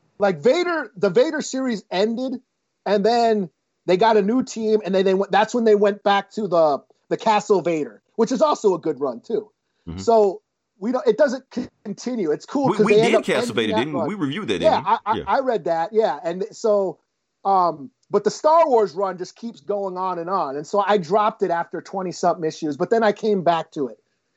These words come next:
Speaker 1: you know. But now they're doing the new Star Wars run, which is be-, between Empire and Jedi now. So it's like they're, they keep doing these different runs. But yeah, the first twenty something issues of Star Wars is really cool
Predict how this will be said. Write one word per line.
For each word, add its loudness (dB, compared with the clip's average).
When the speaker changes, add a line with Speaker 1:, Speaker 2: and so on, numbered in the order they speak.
Speaker 1:
you -4
know. 0
But 0
now 4
they're 4
doing 2
the -4
new 0
Star 2
Wars -2
run, -2
which -8
is -6
be-, -12
between -6
Empire 0
and -8
Jedi 0
now. -8
So -2
it's -2
like 0
they're, 0
they 4
keep -2
doing 2
these -4
different -2
runs. -2
But -8
yeah, 4
the -6
first -6
twenty 0
something 0
issues 0
of 2
Star 0
Wars 4
is -6
really 0
cool -8